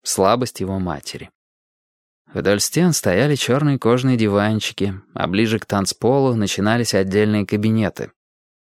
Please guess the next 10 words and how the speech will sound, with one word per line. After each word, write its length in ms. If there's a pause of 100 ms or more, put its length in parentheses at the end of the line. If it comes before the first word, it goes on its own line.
(380)
Определить 580
площадь 360
клуба 320
не 100
позволяли 560
расположенные 680
под 200
выверенным 480
углом 360
зеркала. 680